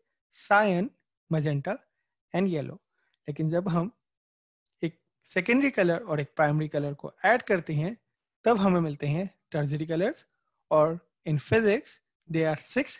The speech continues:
tertiary colors। और वो कौन कौन से हैं? जब हम रेड और येलो को ऐड करते हैं तो हमें मिलता है ऑरेंज। रेड और magenta को ऐड करने में मिलता है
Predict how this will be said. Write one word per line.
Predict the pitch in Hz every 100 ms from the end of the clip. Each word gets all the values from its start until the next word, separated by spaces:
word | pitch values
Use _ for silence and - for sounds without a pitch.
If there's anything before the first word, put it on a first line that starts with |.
| _ _ -
tertiary | 160 139 143 151
colors। | 147 139 135 _ 151
और |
वो | 135
कौन | 151 151
कौन | 156
से | 165
हैं? | 202 - _ _ _ _ -
जब | 165
हम | 160 151
रेड | 147 254 - _
और | 185 175
येलो | 165 156 160
को | 147 -
ऐड | 180 226
करते | 220 175 165
हैं | 156 170
तो | 175 - 147
हमें | 147
मिलता | 135 131 135
है |
ऑरेंज। | - 139 170 294 - _ _ _ _ _ _ -
रेड | 165 190 - -
और | 175
magenta | 165 160 156 151
को | 151
ऐड | 147 139
करने | 143 139
में | 135
मिलता | 131 127
है | 127